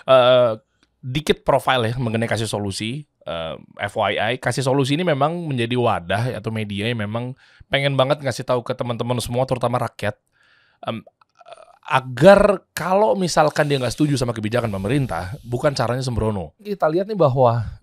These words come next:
eh, rakyat-rakyat ini kan, eh, begitu dia nggak suka sama kebijakan pemerintah, memang yang dipikirkan adalah, oke, kita punya wakil rakyat nih. Kita punya anggota D P R yang memang bisa menyambungkan ke sana. Tapi nyatanya stigmanya beredar di luaran sana, Bang.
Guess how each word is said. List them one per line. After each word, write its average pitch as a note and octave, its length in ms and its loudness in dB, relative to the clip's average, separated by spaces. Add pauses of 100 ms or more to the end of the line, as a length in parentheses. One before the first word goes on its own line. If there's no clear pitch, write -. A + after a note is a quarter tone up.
(120)
eh, G#2+ 340 -4
rakyat-rakyat C3+ 760 -4
ini E3 220 -4
kan, G3+ 300 -8 (460)
eh, - 360 -10 (160)
begitu C#3 520 -2
dia C3+ 160 0
nggak G#2+ 240 -2
suka C3+ 360 -4
sama G#2 300 -4
kebijakan G#2+ 440 -6
pemerintah, F#2+ 760 -6 (380)
memang F#3 320 2
yang C#3 80 0
dipikirkan B2 480 -2
adalah, A2+ 320 0
oke, E2 400 -8
kita D#3 240 -6
punya C#3+ 180 -6
wakil A#2 300 -4
rakyat G#2+ 400 -6
nih. C#2+ 160 -16 (240)
Kita A#2+ 240 -10
punya A2 240 -4
anggota G2 240 -6
D F#2+ 160 -4
P F#2 80 -2
R C3+ 240 2
yang A2 160 -4
memang A#2 80 -6
bisa A#2+ 160 -4
menyambungkan G#2 480 -6
ke G#2 80 -10
sana. F2 320 -6 (320)
Tapi F3 160 0
nyatanya F#3+ 400 2
stigmanya C3+ 400 -4
beredar A2+ 320 -2
di G#2+ 80 -4
luaran G2+ 320 -4
sana, A2 240 -4
Bang. C2 160 -8